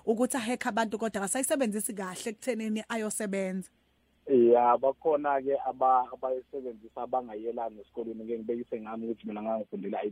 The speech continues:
Speaker 2: T. So, eh, ngenxa yamathuba omsebenzi lana kuleli izwe siphila kulona, awukho umsebenzi, uma kumele kube nendlela engizokwazi ukuthi ngiphile ngayo ngoba nami nginazo iy'ngane.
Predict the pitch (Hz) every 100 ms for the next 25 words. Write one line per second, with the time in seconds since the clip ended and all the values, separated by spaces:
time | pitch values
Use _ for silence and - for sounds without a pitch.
0 | - 113 98 - - 131 - - 123 117
1 | 120 113 117 113 113 - _ _ _ _
2 | - 147 170 170 165 160 160 165 147 156
3 | 151 143 147 135 117 110 117 120 120 123
4 | 117 117 120 110 101 - 113 113 117 107
5 | 104 _ - - - 117 185 220 147 131
6 | 127 117 107 104 131 127 131 131 123 123
7 | 113 107 110 127 113 117 117 - 101 -
8 | 117 107 107 107 104 104 104 101 104 95
9 | 90 95 90 107 107 101 95 87 87